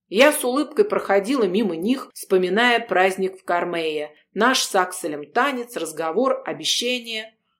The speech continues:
А потом увидела его. К сожалению, это был не Аксель, а лишь призрак из моего прошлого. Призрак, что все никак не желал исчезнуть. Хорошо понимая,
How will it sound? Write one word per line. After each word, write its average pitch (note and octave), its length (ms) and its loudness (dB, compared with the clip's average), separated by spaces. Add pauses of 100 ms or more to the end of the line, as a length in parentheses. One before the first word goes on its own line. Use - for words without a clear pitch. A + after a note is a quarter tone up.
(300)
А E3 140 -2
потом G#3+ 440 0
увидела F#3+ 440 2
его. F#3 560 -2 (480)
К - 80 -20
сожалению, A#3 720 2
это G#3+ 260 2
был G3+ 220 4
не G3+ 140 2
Аксель, C#3+ 640 -2 (180)
а E3+ 140 0
лишь A#3 300 0
призрак A#3 560 0
из F3 160 -6
моего F3+ 320 2
прошлого. - 760 -4 (200)
Призрак, C4+ 640 2 (160)
что - 220 4
все B3 220 2
никак A#3 460 2
не B3+ 100 -2
желал A#3 520 8
исчезнуть. D#3+ 840 -2 (280)
Хорошо F3+ 520 -2
понимая, G3 640 2